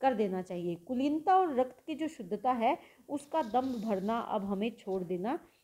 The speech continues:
चाहिए, क्योंकि यहाँ पर जो, अ, अगर हम देखें तो मध्यवर्गीय प्रवृत्ति को उबारने के लिए जो अब्बू हैं, परवेज़ हैं, रशीदा हैं, सुहेल है, इन पात्रों का जो आत्म संघर्ष है, वो विशेष रूप से यहाँ पर दिखाया गया है।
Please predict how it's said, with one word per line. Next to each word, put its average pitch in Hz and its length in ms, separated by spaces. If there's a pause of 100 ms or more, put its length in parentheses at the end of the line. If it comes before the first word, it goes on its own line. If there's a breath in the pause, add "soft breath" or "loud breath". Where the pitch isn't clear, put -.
(320 soft breath)
चाहिए, 220 260
क्योंकि 330 280
यहाँ 320 220
पर 370 200 (1500 loud breath)
जो, 320 300
अ, 214 460 (480)
अगर 254 200
हम 269 160
देखें 233 300
तो 311 80
मध्यवर्गीय 262 640
प्रवृत्ति 226 640
को 277 140
उबारने 220 400
के 247 140
लिए 254 500
जो 202 200
अब्बू 226 380
हैं, 226 260
परवेज़ 233 460
हैं, 214 220
रशीदा 214 420
हैं, 214 220
सुहेल 220 460
है, 214 220 (420 loud breath)
इन 415 260
पात्रों 302 340
का 359 120
जो 349 100
आत्म 302 440
संघर्ष 262 460
है, 294 60
वो 285 140
विशेष 262 400
रूप 214 100
से - 180
यहाँ 202 240
पर 208 120
दिखाया 185 400
गया 175 220
है। 233 220